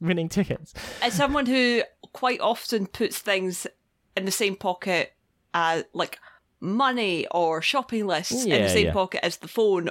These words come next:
Speaker 2: or the keys or the wallet,
Speaker 1: Mm-hmm.
Speaker 2: who has to put both hands in and hold the stuff down <laughs> while I pull out my phone
Speaker 1: Yeah, yeah.
Speaker 2: <laughs> for paranoia.
Speaker 1: Well, I, I know exactly, like, that, that's why I went through my pocket o-, order of where things go as well. So that,
Speaker 2: Yeah.
Speaker 1: for that reason,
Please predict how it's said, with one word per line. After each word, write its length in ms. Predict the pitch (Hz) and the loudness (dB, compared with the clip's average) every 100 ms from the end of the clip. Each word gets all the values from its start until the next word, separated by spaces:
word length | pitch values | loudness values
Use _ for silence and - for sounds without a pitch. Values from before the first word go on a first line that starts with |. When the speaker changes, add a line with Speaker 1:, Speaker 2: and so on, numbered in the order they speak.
| 165 | 0
Speaker 2:
or 160 | 170 | 0
the 60 | 165 | 0
keys 420 | - 214 175 165 | 0 0 0 -4
or 120 | 160 | -2
the 80 | 165 | -2
wallet, 340 | 175 175 185 90 | 0 2 2 2
Speaker 1:
Mm-hmm. 160 | 87 76 - | 0 -2 -8
Speaker 2:
who 100 | - | -4
has 240 | 208 202 - | -2 -2 -2
to 240 | 208 180 - - | 0 0 -2 -4
put 240 | 233 - | -4 -2
both 220 | 233 240 | 0 -2
hands 300 | 233 233 214 208 | 0 0 0 -2
in 120 | 185 | -2
and 120 | 165 | -4
hold 380 | 165 262 294 285 | -4 0 0 0
the 80 | 262 | -2
stuff 260 | - 233 | 0 -2
down 220 | - 220 214 | 2 0 2
<laughs> 60 | |
while 120 | 247 | 0
I 60 | 208 | 0
pull 320 | - - 240 | -2 -4 0
out 200 | 220 202 | 0 0
my 80 | 233 | -4
phone 400 | - 233 - 240 - | -4 -12 -6 -8 -4
Speaker 1:
Yeah, 460 | 135 131 123 98 92 | -2 2 2 4 4
yeah. 240 | 92 87 | 4 2
Speaker 2:
<laughs> 60 | 90 | 0
for 120 | 240 | -4
paranoia. 680 | 233 226 208 202 233 208 160 | 0 2 2 4 4 4 2
Speaker 1:
Well, 120 | 185 - _ - _ - | -2 -8 _ -20 _ 0
I, 180 | 196 | 2
I 140 | 170 208 | 2 2
know 180 | 208 196 | 4 2
exactly, 640 | 151 135 170 180 160 131 | 2 2 0 0 0 2
like, 240 | 139 113 | 2 0
that, 180 | 143 131 | 0 0
that's 160 | 170 - | 0 2
why 160 | 175 | 2
I 40 | 170 | 4
went 200 | 156 156 | 4 2
through 160 | 160 | 0
my 160 | 147 131 | 2 0
pocket 580 | - 151 - 127 - - - | 0 -4 -2 -4 -4 -14 -4
o-, 80 | 135 | -2
order 440 | - 143 147 95 | 0 0 0 0
of 100 | 85 | 0
where 140 | 110 107 | 0 0
things 240 | 101 90 | 2 -2
go 220 | - 113 82 | 0 0 2
as 220 | 76 - | 0 0
well. 280 | 101 78 - | 0 -2 -6
So 320 | - 90 85 - | -4 0 0 0
that, 0 | |
Speaker 2:
Yeah. 200 | 226 - | 0 -2
Speaker 1:
for 180 | - 127 | -2 -4
that 240 | 117 117 101 | 0 -2 0
reason, 420 | 117 147 90 80 | 0 2 0 -2